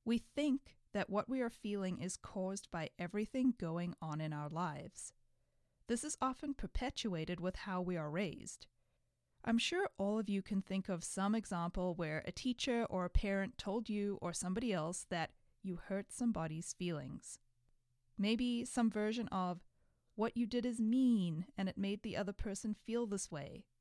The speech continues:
and now you have to apologize for it." This way of teaching is so ingrained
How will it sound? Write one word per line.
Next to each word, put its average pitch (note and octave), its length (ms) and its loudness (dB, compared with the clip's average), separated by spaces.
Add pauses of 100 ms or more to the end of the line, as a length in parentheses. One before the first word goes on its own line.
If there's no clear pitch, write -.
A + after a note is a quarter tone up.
(220)
and G3 140 0
now E3 180 -2
you G3 160 2
have F#3 240 -2
to G#3 100 -2
apologize F#3+ 680 0
for D#3+ 280 -4
it." - 200 -10 (1080)
This B3 200 -2
way D4+ 160 2
of E4 140 -2
teaching A3 400 -2
is F#3 120 -2
so G3+ 460 0
ingrained E3+ 720 0